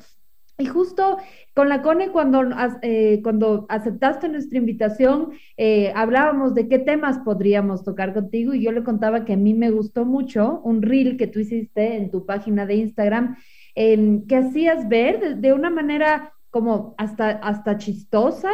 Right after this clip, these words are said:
em, estas, ah, como esta, esta un poco intromisión que tenemos en el cuerpo de nuestros hijos a veces, ¿no? O sea, "Ven, te limpio,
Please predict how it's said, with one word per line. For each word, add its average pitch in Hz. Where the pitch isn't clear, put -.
em, 208
estas, 254
ah, 196
como 220
esta, 262
esta 247
un 214
poco 240
intromisión 233
que 220
tenemos 196
en 190
el 170
cuerpo 190
de 190
nuestros 180
hijos 202
a 175
veces, 185
¿no? 254
O 202
sea, 185
"Ven, 247
te 247
limpio, 226